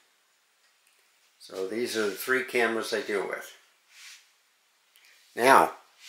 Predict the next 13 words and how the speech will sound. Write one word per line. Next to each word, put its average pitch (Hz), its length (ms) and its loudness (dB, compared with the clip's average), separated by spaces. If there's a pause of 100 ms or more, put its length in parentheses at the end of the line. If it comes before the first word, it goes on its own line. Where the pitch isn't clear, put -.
(520)
on 101 160 -4
the 98 80 0
studio, 143 720 8 (3750)
let - 120 -20
me - 60 -16
get - 140 -18
back, - 300 -4
there 101 140 -2
we 82 120 2
go, 76 220 -2 (180)
it's - 140 -14
too - 140 -12
close. - 580 -6